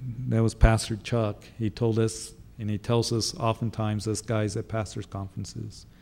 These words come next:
He says, "There are three things usually that will lead to your downfall."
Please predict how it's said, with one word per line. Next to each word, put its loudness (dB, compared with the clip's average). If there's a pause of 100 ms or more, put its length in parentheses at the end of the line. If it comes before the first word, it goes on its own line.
(1700)
He -4
says, 2
"There 6
are 4
three 8
things 4
usually 4
that 6
will 4
lead 6
to 4
your 6
downfall." 2